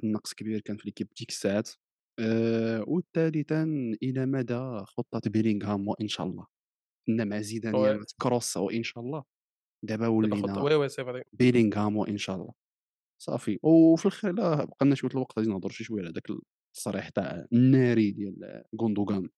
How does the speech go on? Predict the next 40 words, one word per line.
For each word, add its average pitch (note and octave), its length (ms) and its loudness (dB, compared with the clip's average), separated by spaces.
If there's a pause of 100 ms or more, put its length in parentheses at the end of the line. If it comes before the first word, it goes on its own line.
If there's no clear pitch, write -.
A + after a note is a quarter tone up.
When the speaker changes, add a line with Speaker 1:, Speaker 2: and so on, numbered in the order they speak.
(160)
Speaker 1:
اللي G2+ 120 -10
خرج G#2+ 220 -12
به G2+ 120 -2
الإعلام G2+ 580 -10 (500)
الإنجليزي G2+ 720 -6
ولا G2 120 -6
ما G2 120 -14
عرفتش G2+ 320 -16
ديك - 160 -20
ال-، - 140 -16 (280)
سكاي - 180 -6
سبورت. - 160 0
Speaker 2:
حصري، C#3+ 220 6
حصري - 280 2
هاد B2+ 120 4
الشي - 200 -6 (360)
جابوا B2 260 -4
السيميدو B2+ 460 -6
حصريا B2+ 920 -4
على B2 220 -4
Speaker 1:
لا - 120 -2
Speaker 2:
قناة F#4+ 100 0
Speaker 1:
دابا F#4 220 2
Speaker 2:
حتى - 140 0
Speaker 1:
يتنشر، - 200 4
دابا C4 80 8
Speaker 2:
رمضان. - 160 2
Speaker 1:
يتنشر، B2 360 -6 (320)
دابا D#3 200 -2
يتنشر. - 380 -6 (1200)
Speaker 2:
آآ، C3 800 8
وي، C#3+ 240 2 (100)
وي، C#3 180 2
وي، C3 200 0
سي، - 140 0
سي، G#3+ 120 0
بدا E3 140 0
خا E3+ 100 -8
السيميدو، A2+ 380 -14
بدا. A#2+ 180 -14